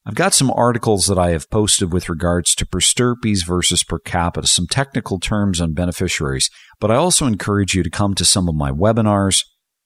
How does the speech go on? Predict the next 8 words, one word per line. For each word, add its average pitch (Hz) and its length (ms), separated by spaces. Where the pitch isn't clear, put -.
where 92 220
I 87 100
teach 110 260
specifically 104 680
about 95 400
beneficiary 92 580
designations 80 840
through 104 260